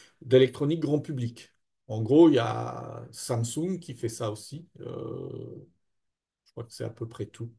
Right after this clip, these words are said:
Peut-être certains, certaines entreprises chinoises, mais, euh, voilà, il y a peu d'entreprises qui sont à la fois sur le produit grand public et sur, euh,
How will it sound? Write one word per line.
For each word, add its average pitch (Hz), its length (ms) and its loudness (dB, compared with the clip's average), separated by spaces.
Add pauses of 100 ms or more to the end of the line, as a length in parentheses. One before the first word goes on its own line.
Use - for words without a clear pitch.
(140)
Peut-être 127 320 0
certains, 107 760 -6
certaines 110 420 -6
entreprises 113 460 -6
chinoises, 110 580 -6
mais, 113 220 2
euh, 101 220 0 (680)
voilà, 107 160 -2
il 104 40 0
y 107 40 0
a 104 40 0
peu 190 220 8
d'entreprises 160 680 2
qui 127 200 -6
sont 156 280 -2
à 143 60 10
la 147 120 10
fois 160 260 0
sur - 180 -2
le 120 120 6
produit 143 380 0
grand 120 200 2
public 120 600 -6
et 151 140 2
sur, 139 460 0
euh, 117 260 4